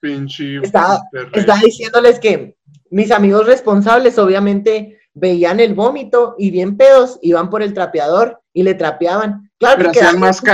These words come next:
Speaker 1: cagadero, güey,
Speaker 2: Sí,
Speaker 1: hacían más
Speaker 2: ajá,
Speaker 1: cagadero,
Speaker 2: ajá,
Speaker 1: güey.
Speaker 2: ajá, hacían más cagadero y hacían más desvergue. Bueno, el piso terminó nie-, negro así, güey.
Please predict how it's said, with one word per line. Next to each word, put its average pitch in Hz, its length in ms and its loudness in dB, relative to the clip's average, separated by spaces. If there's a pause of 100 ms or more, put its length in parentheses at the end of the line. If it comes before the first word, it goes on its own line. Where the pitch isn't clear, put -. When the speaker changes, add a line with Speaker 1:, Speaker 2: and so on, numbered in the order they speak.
Speaker 1:
cagadero, 208 460 2
güey, 156 180 0
Speaker 2:
Sí, 208 80 2
Speaker 1:
hacían 269 180 2
más 220 200 -2
Speaker 2:
ajá, 220 140 2
Speaker 1:
cagadero, - 420 0
Speaker 2:
ajá, 214 120 0
Speaker 1:
güey. 214 180 -4
Speaker 2:
ajá, 208 320 -2
hacían 202 320 -2
más 208 180 -2
cagadero 202 500 -2
y 175 100 0
hacían 165 280 -8
más 180 200 -8
desvergue. 170 420 -8
Bueno, 262 220 -2
el 202 300 -4
piso 311 280 -8
terminó 208 400 -4
nie-, 165 280 -6 (200)
negro 180 480 -4
así, 175 200 -4
güey. 131 240 -8